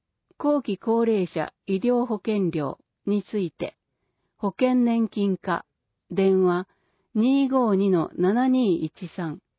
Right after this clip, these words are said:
十、小学校給食費について。就学支援課、電話二五二の八七四九。取扱金融機関、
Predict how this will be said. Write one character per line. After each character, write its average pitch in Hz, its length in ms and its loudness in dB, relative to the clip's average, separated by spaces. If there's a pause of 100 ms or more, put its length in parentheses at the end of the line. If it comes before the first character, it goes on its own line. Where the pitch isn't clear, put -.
(920)
十、 208 360 -2 (640)
小 277 280 2
学 277 260 -2
校 175 240 -2
給 233 240 -4
食 233 300 -4
費 - 360 -6
に 180 160 -2
つ - 160 -6
い 165 140 -4
て。 - 240 -12 (760)
就 262 220 2
学 247 300 -2
支 - 180 -4
援 202 240 0
課、 - 280 -6 (380)
電 202 320 2
話 185 260 2 (280)
二 262 320 2
五 247 240 0
二 202 180 2
の 160 220 0
八 226 340 -4
七 226 280 2
四 185 280 0
九。 175 340 -6 (1500)
取 262 280 2
扱 254 480 -2
金 240 320 0
融 226 180 0
機 - 160 -16
関、 156 300 -8